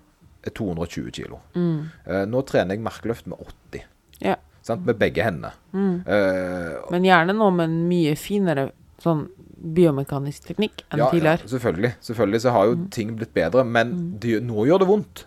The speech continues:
Speaker 1: Det gjorde ikke vondt før. Eh, og det er det som er litt av greia, og det er at den her, eh, jeg har nødt til å så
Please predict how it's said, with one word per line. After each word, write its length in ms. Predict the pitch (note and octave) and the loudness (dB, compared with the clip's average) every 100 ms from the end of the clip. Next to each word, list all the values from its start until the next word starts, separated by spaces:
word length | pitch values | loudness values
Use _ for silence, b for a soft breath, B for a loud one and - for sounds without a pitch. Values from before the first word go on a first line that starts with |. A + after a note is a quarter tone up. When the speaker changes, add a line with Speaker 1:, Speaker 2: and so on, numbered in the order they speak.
| - | -4
Speaker 1:
Det 120 | G2 | -2
gjorde 120 | - | 0
ikke 140 | F3+ G#3 | 2 2
vondt 140 | A#3+ | 0
før. 280 | - B3 - - b b b b | 2 2 2 -18 b b b b
Eh, 460 | G2+ A2 G#2+ G2 G2+ | 2 4 4 2 2
og 120 | G#2+ | 0
det 100 | A2+ | 0
er 60 | G#2 | 0
det 80 | G2+ | -2
som 140 | E2+ | -2
er 60 | G2 | -4
litt 160 | G2+ | -2
av 80 | G2 | -2
greia, 180 | F#2 D#2+ | -2 0
og 80 | B2+ | 2
det 80 | A2 | 4
er 60 | |
at 80 | F#2+ | 2
den 120 | G#2 | -2
her, 160 | G2 E2 | -2 -2
eh, 180 | E2+ E2 - - | -2 -4 -14 -12
jeg 140 | G#2+ | -2
har 100 | B2+ | 0
nødt 160 | G2 C#2 | 0 -6
til 100 | E2 | -8
å 80 | - | -6
så 220 | F#2 | -2